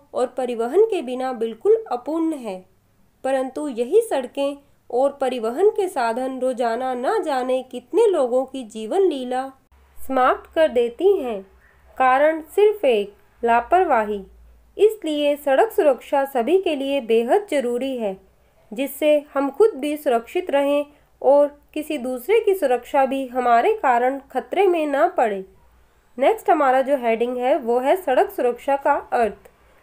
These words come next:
सड़क सुरक्षा का अर्थ यातायात दुर्घटनाओं को रोकने के लिए किए जाने वाले उपायों से है।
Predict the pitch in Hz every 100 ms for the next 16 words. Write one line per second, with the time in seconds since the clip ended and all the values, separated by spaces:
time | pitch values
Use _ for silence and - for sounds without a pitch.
0 | _ _ _ - 302 480 - 330 277 -
1 | 302 294 277 269 269 - _ _ _ -
2 | 247 240 427 453 330 294 262 262 254 254
3 | 254 233 277 381 359 262 233 277 381 392
4 | 294 277 277 277 - 311 440 339 285 254
5 | 262 262 254 247 262 247 233 226 294 403
6 | 311 285 269 202